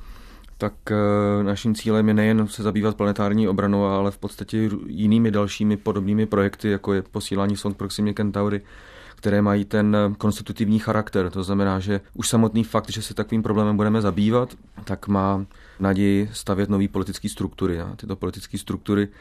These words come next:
můžou být úplně nové, nebo to mohou být politické struktury, které se přetvoří z těch současných. Takže samozřejmě O S N se sama nabízí, ale tam se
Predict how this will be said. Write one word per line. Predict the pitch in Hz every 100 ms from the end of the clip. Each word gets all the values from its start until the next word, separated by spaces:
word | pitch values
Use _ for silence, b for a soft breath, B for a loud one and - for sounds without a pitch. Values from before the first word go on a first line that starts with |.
| B B
můžou | 104 98
být | 107
úplně | 107 101 95
nové, | 92 113 113 120 113
nebo | 90 87 92
to | 92
mohou | 92 98
být | 95 -
politické | 95 98 - 101
struktury, | - 92 - 95 95 - B B
které | - 92 92 95
se | - -
přetvoří | - - 95 92
z | -
těch | 101 -
současných. | 90 - 92 92 82 87 -
Takže | - 87 90 B B B B
samozřejmě | - 95 95 101 101
O | 101
S | 104 -
N | 92 95 104 120 -
se | - 101 95
sama | - 95 92
nabízí, | 90 87 98 98 101 98 B B B B
ale | -
tam | 90
se | 95